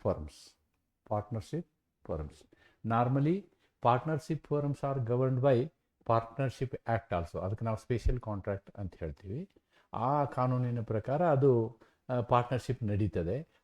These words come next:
ಆದರೆ ಆ ಒಂದು ಕ-, ಪಾರ್ಟ್ನರ್‌ಶಿಪ್ ಫರ್ಮ್‌ನ ಮೇಲೆ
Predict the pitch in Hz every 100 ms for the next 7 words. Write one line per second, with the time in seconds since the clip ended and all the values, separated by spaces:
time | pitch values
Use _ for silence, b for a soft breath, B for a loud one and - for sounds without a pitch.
0 | - 143 151 131 123 180 - 127 139 131
1 | 127 131 127 123 - 135 - 127 135 147
2 | 170 170 - - 147 165 156 127 117 110
3 | 82